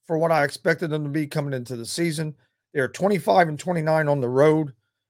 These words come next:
They are hitting two thirty-four as a team and have a three point eight nine team E R A. They will have Junis on the mound, who has a four and three record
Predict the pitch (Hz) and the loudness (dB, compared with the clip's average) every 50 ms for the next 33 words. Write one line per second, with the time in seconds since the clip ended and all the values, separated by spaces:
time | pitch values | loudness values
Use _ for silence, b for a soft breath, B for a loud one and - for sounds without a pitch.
0 | _ _ _ - 160 160 151 143 156 151 143 123 120 - - 202 202 170 - 226 | _ _ _ 2 4 6 6 6 4 0 -2 -4 -4 0 0 0 0 4 4 4
1 | 190 175 175 156 - - 165 156 151 143 131 120 113 107 - - 156 165 170 170 | 6 6 4 0 0 0 4 6 6 6 6 4 0 -8 -6 -6 -4 -2 -2 -2
2 | 165 165 165 - _ _ _ _ _ _ - 131 143 135 120 113 113 - 156 160 | -2 -4 -6 -10 _ _ _ _ _ _ -6 -2 -2 0 0 -2 -4 -2 -2 0
3 | 165 156 - - 160 147 139 - - 143 143 - - - 160 139 135 127 123 120 | 0 -2 -4 -2 -2 -2 -2 -2 -6 -6 -6 -6 -8 -4 -2 0 0 0 -2 -4
4 | 123 120 107 _ _ _ _ _ _ _ _ _ - - 160 147 139 127 98 143 | -6 -8 -14 _ _ _ _ _ _ _ _ _ -6 -4 -2 -2 -2 -4 -2 0
5 | 139 131 120 113 110 110 117 117 113 101 85 - _ _ _ _ _ _ _ _ | 2 4 4 4 4 4 2 0 0 -2 -4 -10 _ _ _ _ _ _ _ _
6 | _ _ _ _ _ _ _ _ _ _ _ _ _ _ _ - 156 165 180 175 | _ _ _ _ _ _ _ _ _ _ _ _ _ _ _ -2 2 4 4 4
7 | 165 - 156 143 131 127 185 185 185 160 - 170 170 165 156 156 156 160 160 160 | 4 4 2 0 2 0 0 0 0 0 -2 -4 -2 -2 -2 0 2 2 2 2
8 | 160 156 156 151 151 151 135 120 123 107 - - 180 185 175 165 147 - 175 175 | 2 0 0 0 0 0 0 -2 -8 -10 -2 0 0 0 0 -2 -2 -2 -2 -2
9 | 170 156 151 160 165 170 - 180 165 147 143 | -2 -2 0 -2 -2 -2 -2 -4 -6 -6 -8